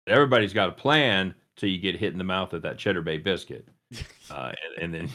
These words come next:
Speaker 1: you, you got no more plan.
Speaker 2: Famous. He was famous for, yeah, that was, <laughs> that's true.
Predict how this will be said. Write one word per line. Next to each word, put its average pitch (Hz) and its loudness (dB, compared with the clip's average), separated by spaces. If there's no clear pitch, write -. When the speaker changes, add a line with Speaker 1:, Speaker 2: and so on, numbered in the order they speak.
Speaker 1:
you, 73 -10
you 82 -8
got 71 -8
no - -14
more - -14
plan. 76 -4
Speaker 2:
Famous. 110 -4
He 117 -12
was 98 -12
famous 98 -8
for, 69 -18
yeah, 87 -10
that 80 -16
was, 90 -20
<laughs> - -20
that's - -14
true. 82 -10